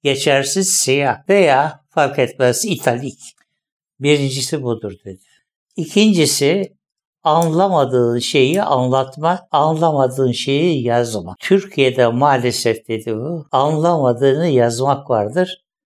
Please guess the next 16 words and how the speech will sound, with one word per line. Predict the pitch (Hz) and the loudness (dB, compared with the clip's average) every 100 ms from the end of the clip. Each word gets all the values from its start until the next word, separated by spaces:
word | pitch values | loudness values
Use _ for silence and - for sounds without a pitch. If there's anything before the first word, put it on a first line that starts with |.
| _ _ _ | _ _ _
Çünkü | - - 226 220 165 165 - | -10 -4 -2 -2 0 0 0
anlamadığı | 147 165 185 156 135 131 131 | 0 2 2 2 0 2 0
şeyi | 127 131 120 113 | 0 -2 -2 0
başka | 135 139 160 151 | -2 0 -4 0
bir | |
yerde | 160 160 160 170 | 2 4 4 2
görmüştür. | 170 165 156 156 - 175 165 - - | 2 -2 -4 -12 -12 -14 -16 -18 -6
Bağlantısı | 127 170 175 165 156 139 151 - 156 | 0 2 4 2 0 -2 -6 -4 -2
nedir? | 151 151 151 170 - - | 0 0 0 -4 -4 0
Onun | 156 185 175 131 | 2 2 0 -2
farkında | 147 147 147 143 135 | -2 -2 -2 -6 0
olmadan | 135 131 139 143 165 147 | 2 2 0 0 0 0
bunu | 139 139 131 | -2 -2 2
böyle | 135 120 117 | 2 2 0
yapar. | 117 104 - 113 - - _ _ _ _ _ _ _ | -2 -4 -10 -16 -16 -20 _ _ _ _ _ _ _
Üçüncüsü, | 180 - 165 139 135 - 160 190 | -6 -2 -2 0 -4 0 2 0